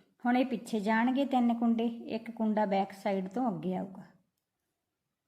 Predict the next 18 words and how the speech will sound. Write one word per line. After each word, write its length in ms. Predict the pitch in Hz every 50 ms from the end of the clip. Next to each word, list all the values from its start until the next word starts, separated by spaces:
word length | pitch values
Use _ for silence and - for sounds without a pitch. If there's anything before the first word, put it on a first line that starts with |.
| _ -
ਦੇਖੋ, 320 | 208 208 196 202 - 214 214
ਇਹ 100 | 226 220
ਤਿੰਨੇ 360 | - 226 226 233 247 269 247
ਕੁੰਡੇ 320 | - 233 208 196 196 202
ਆਪਾਂ 300 | 196 196 - - 220 220 233 277 320 - - - - _ _ _ _ _ _ _ _ _ _ _ _ _ _ _ _ _ _ _ _ _ _ _ _
ਪਿੱਛੇ 320 | 233 208 214 - - 240 220
ਲੈ 180 | 208 220 220
ਜਾਣੇ 320 | 226 233 233 240 254 254 254
ਆ, 60 | 262 - - -
ਇਹ 200 | 226 226 226 226
ਕੁੰਡਾ 500 | 226 - 208 202 202 185 208 220 240 285 - - - - - _ _ _ _ _ _ _ _ _ _ _ _ _ _
ਅੱਗੇ 300 | 226 208 185 180 214 220
ਲੈ 200 | 220 220 220 226 226
ਆਉਣਾ, 300 | 226 233 247 285 294 - - - - - _ _ _ _ _ _
ਸਿੱਧਾ 380 | - - 202 190 190 226 226
ਬਣਾ 260 | 208 214 208 190 156 175
ਦੇਣਾ 240 | 185 - 156 165
ਹੈ। 140 | - - -